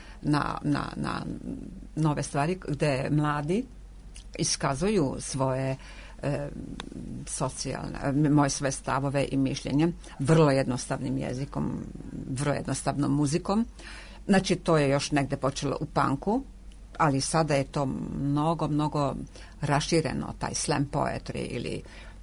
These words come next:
ili rap. To je to što je nekada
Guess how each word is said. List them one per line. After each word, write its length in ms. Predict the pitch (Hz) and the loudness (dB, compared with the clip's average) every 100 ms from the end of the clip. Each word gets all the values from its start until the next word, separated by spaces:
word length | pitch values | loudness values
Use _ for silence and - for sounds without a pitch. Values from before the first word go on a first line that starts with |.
| - - | -16 -6
ili 360 | 147 139 - - - - - | -4 -4 -6 -10 -12 -14 -4
rap. 380 | 151 135 135 - 156 - - - - - - - - - 156 | 0 2 0 -2 -6 -6 -10 -12 -12 -16 -16 -14 -6 -6 2
To 140 | 220 | 4
je 100 | 170 | 4
to 340 | - 170 214 226 - - - - - - | 2 0 0 -2 -8 -18 -18 -18 -16 -8
što 240 | - - 160 | -6 0 2
je 60 | |
nekada 460 | 147 160 160 160 135 | 4 2 2 0 0